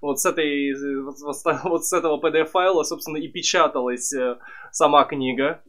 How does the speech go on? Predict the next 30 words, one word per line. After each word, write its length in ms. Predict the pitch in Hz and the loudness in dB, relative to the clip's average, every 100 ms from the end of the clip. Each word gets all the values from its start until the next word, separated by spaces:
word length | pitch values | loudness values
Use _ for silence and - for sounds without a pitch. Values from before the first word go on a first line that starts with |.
| - | -10
А, 360 | 143 139 135 127 | -4 -2 -2 0
да, 240 | 120 127 | 0 0
всё 260 | 160 - 170 | 0 0 2
вот 140 | 160 | 0
в 60 | 151 | -2
ней 160 | 160 143 | -2 0
вот 200 | 147 - | 0 2
так 280 | 127 127 | 2 2
вот. 240 | 147 147 135 | 0 -4 -2
Вот 240 | 127 135 | -4 -2
какая 240 | 156 147 135 | -2 -2 -4
красота, 500 | 135 123 127 143 139 | -6 -4 -2 -2 -2
какой 280 | 131 160 | -4 -4
осьминог, 460 | 139 143 131 135 151 | -4 -4 -6 -8 -8
осьминог 340 | - 143 135 | -10 -10 -10
бесконечности, 720 | 127 123 123 123 151 - - 113 | -10 -8 -6 -6 -8 -12 -16 -14
сборник 420 | 143 156 139 - | -2 -2 -2 -4
поэтических 580 | 131 123 127 - 127 - | -4 -4 -8 -8 -10 -8
произведений. 840 | 127 120 120 117 123 147 175 170 - - - - | -6 -6 -8 -8 -6 -6 -6 -10 -16 -20 -20 -14
И 140 | - 269 | -4 0
пошли 400 | 190 170 190 196 | 4 2 2 -2
стихотворения 800 | - 170 160 151 165 202 214 202 | -2 -2 -2 2 4 4 2 0
со 160 | 196 | 0
всякими 400 | 165 175 170 156 | -2 -2 -4 -4
красивыми 500 | 147 147 147 156 135 | -2 -4 -4 -8 -6
страничками. 920 | 123 - 135 139 151 - 185 185 202 - - - - | -8 -4 -2 -2 -4 -4 -2 -6 -8 -12 -20 -20 -6
А, 260 | 143 - 135 | 2 2 2
всё 180 | - | 0
это 140 | 160 156 | -2 -2
мы, 280 | 143 135 | -4 -6